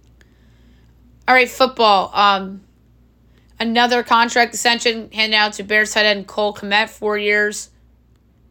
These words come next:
for fifty million,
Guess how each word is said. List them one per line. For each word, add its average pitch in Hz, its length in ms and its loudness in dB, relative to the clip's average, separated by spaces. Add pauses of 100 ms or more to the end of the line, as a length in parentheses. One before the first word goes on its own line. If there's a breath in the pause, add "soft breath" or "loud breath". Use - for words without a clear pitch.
(120)
for 196 640 0 (760)
fifty 220 300 -2
million, 214 600 2